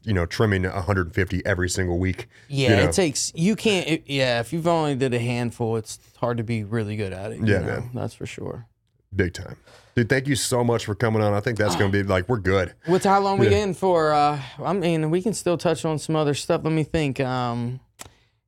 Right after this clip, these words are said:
Speaker 2: anything else? So we, yeah, we got the next
Speaker 1: <laughs>
Speaker 2: event coming on Saturday. Come and smoke it. Hopefully
Speaker 1: Yeah.
Speaker 2: you guys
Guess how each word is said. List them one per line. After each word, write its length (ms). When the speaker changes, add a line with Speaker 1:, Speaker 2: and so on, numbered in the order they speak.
Speaker 2:
anything 180
else? 180
So 160
we, 120
yeah, 160
we 80
got 100
the 100
next 240
Speaker 1:
<laughs> 0
Speaker 2:
event 300
coming 240
on 140
Saturday. 760
Come 200
and 100
smoke 320
it. 160
Hopefully 220
Speaker 1:
Yeah. 60
Speaker 2:
you 40
guys 220